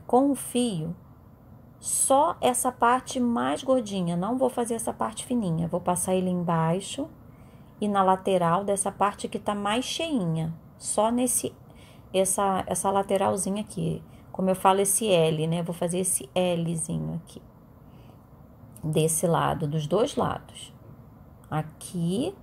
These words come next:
e embaixo. Embaixo e nessa lateral, só.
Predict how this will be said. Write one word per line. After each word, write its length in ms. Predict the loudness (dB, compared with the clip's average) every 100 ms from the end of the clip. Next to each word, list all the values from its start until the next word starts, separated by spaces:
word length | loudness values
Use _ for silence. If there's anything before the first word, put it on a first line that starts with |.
| -8 0
e 140 | 4
embaixo. 760 | 4 2 -2 -4 -10 -16 -16 -18 -20 -20 -20 -20 -20 -20 -20 -20 -20 -20 -20 -20 -20 -20 -10 -6
Embaixo 760 | -2 -2 0 -2 -4 -8 -10 -6
e 80 | -2
nessa 320 | 0 0 0
lateral, 520 | 0 0 -4 -4 -8 -14 -20 -20 -18
só. 420 | -14 0 2